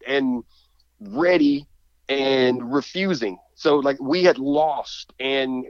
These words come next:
it was a year later that we finally got a chance. Nothing else matters. That's the mindset that this team has to be in this year. When you talk about, is there pressure? Yeah. Um, but you're the gauntlet. Everybody else was in our way.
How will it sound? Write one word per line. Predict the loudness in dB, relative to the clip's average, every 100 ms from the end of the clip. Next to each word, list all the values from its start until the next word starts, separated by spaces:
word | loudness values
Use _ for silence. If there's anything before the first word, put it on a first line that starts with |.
| -14 -4
it | -2 2
was | 0 2
a | -2
year | -2 0 2 2
later | 2 2 2 0 -2 _ _ _ _ _ _ _ _
that | -2 0
we | 0 0
finally | 0 0 2 2 0
got | -2 -4 -6
a |
chance. | -6 0 0 0 -12 -20 -20 _ _ _ _ _ _ -10
Nothing | -2 0 0 -2 -2
else | 0 0 -2
matters. | -6 -4 -4 -6 -18 _
That's | -4 -4 -2
the | -2
mindset | -2 -2 -2 -2 -2
that | -4
this | -6 -6
team | -6 -4 -4
has | -2 -4 -4
to | -10
be | -8 -4 -2
in | -2 -2
this | -4 -4 -4
year. | -2
When | -2
you | -2
talk | -4 -2
about, | -2 -2
is | -2 -2
there | -4
pressure? | -2 -2 -2 -8
Yeah. | -6 -2 0 0 -4 -8 _ _ _ _ -2
Um, | 0 2 0 -2 -4 -10 _ _
but | 0 0 0 _ _ _ -8
you're | -2 -2
the | 0
gauntlet. | 0 0 -2 -8 -12 _ _ _ -20 -4
Everybody | 0 2 2 0 -2
else | -4
was | -6 -6
in |
our | -4 -4
way. | -2 -4 -4